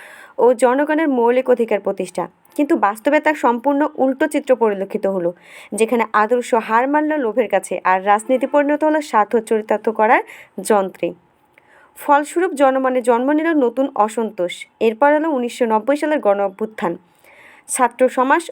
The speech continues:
ও সাধারণ জনগণ একত্র হয়ে স্বৈ-, একত্র হয়ে স্বৈরাচার বিরোধী আন্দোলনের মাধ্যমে রচনা করলো এক নতুন ইতিহাস।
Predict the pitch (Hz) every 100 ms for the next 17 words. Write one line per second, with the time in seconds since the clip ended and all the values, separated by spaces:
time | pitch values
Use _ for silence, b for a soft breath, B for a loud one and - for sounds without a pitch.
0 | - 277 269 220 240 233 233 233 247 320
1 | 233 226 254 - 294 302 311 269 226 _
2 | 226 240 285 311 311 311 311 233 233 233
3 | 226 220 254 214 226 269 294 311 302 262
4 | 240 381 B B B B 233 240 247 302
5 | 302 302 320 311 302 240 214 220 214 185
6 | 180 175